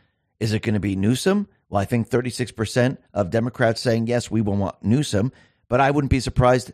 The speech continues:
if Newsom tries to step into the ring. I wouldn't be surprised if information comes out,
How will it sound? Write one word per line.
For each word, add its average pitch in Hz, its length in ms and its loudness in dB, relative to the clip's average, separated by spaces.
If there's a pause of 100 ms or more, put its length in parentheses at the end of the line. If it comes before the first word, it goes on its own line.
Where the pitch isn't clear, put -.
(120)
if - 260 -2
Newsom 117 460 0 (160)
tries 127 320 4
to 117 60 -6
step 123 340 0
into 117 280 0
the 95 100 0
ring. 135 360 2 (540)
I 135 120 4
wouldn't 147 220 0
be 135 80 -2
surprised 120 480 2
if 120 220 -2 (360)
information 120 720 0
comes 92 320 0
out, 90 280 0